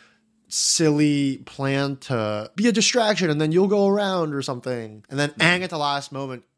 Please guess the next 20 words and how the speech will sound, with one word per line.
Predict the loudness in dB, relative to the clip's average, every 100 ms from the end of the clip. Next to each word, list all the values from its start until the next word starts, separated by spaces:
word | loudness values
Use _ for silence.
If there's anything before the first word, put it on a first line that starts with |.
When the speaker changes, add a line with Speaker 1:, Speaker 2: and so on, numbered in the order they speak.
| _
Speaker 1:
is | -12
having | -4 -2 -2 -2
trouble | -4 -4 -2 0 -2 -6 _ _ -4
ending | -2 0 0 0 -2 -8 -12 -8
this | -8
person's | -6 -8 -6 -8 -10
theoretical | -12 -10 -8 -8 -2
life, | 0 0 -2 -14 _ -10
which | -10 -8 -14 -14
Zuko | -4 -2 0 0
is |
very | 0 -4
upset | -4 -2 -2
about | -2 -4
because, | -8 -10
like, | -10
how | -8 -6
are | -6
you |
gonna | -6 -6 -6